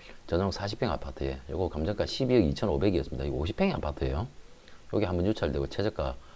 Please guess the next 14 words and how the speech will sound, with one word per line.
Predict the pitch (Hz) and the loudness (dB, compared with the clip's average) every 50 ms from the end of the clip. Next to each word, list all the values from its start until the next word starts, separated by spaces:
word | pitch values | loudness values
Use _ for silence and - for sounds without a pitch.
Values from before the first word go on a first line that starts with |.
| - - - - - - - | -20 -20 -20 -20 -16 -14 0
구억 | - - 143 143 143 | 4 6 6 6 4
팔천으로 | - - 180 170 - - 175 143 95 78 | 4 6 6 6 6 4 4 6 6 4
일월 | - 85 87 87 78 | 4 4 4 4 4
육 | 85 87 | 6 6
일 | 98 101 | 6 6
날 | 80 67 64 65 65 69 76 - - - - - - - - - - - - - - - - - - - - - - | 6 2 2 0 -2 -4 -6 -8 -14 -18 -18 -18 -16 -16 -16 -16 -16 -18 -20 -20 -20 -20 -20 -20 -20 -20 -20 -20 -16
서울 | - - 98 92 90 | 0 2 4 4 4
서부 | 82 - - 175 151 107 | 6 6 6 8 8 8
부분에서 | 80 73 69 65 65 64 64 64 - 65 62 | 6 4 2 0 0 -2 -2 -2 -4 -4 -4
진행하는 | - - 76 73 71 71 71 69 | -2 -2 -2 -2 0 -2 -2 0
건입니다. | 69 80 71 67 62 60 60 62 - - - - - | 0 0 0 0 -2 -4 -6 -8 -10 -14 -18 -20 -20
자, | - - 82 78 73 | -10 -6 -4 -2 -2
여러분, | 76 78 78 78 71 | -2 -2 -2 -2 -2
요거 | 69 71 71 71 71 69 | -2 -2 -2 -2 -4 -4